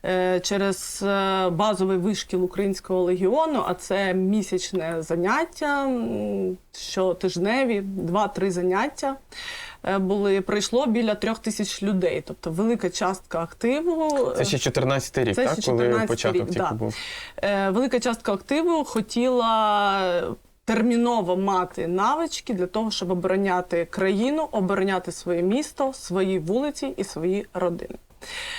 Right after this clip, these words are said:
Speaker 1: Відповідно, ем,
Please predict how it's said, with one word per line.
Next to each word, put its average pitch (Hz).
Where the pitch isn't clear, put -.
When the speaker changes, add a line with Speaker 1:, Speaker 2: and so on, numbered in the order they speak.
Speaker 1:
Відповідно, 330
ем, 226